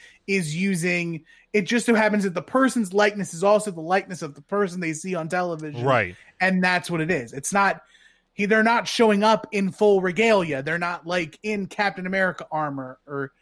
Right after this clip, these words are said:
Speaker 1: the Iron Man suit, and Big E's not showing up in his gear with pancakes. Like, he's dr-, he's doing his thing, and
Speaker 2: Yeah.
Speaker 1: like,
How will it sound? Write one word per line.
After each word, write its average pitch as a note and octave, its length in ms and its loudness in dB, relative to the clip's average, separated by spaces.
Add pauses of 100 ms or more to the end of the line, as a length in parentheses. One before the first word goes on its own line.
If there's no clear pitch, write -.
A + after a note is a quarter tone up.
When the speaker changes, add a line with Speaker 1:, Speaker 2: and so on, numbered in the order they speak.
(420)
Speaker 1:
the - 100 0
Iron G3 380 4
Man D#3+ 260 -2
suit, D#3 400 -4
and D#3+ 200 -6
Big F#3 200 2
E's G3 260 -4
not F3 200 -2
showing F#3+ 380 0
up F#3+ 320 0 (600)
in F#3 280 0
his F3 360 0
gear G3 440 4
with F#3 200 0
pancakes. F#3+ 800 -2
Like, D3+ 380 -6 (560)
he's E3+ 320 -6
dr-, D3+ 240 -10
he's F3+ 220 -4
doing F#3+ 280 -2
his F#3+ 200 0
thing, G#3 320 -2
and C3+ 80 0
Speaker 2:
Yeah. B2 160 4
Speaker 1:
like, D2 120 -14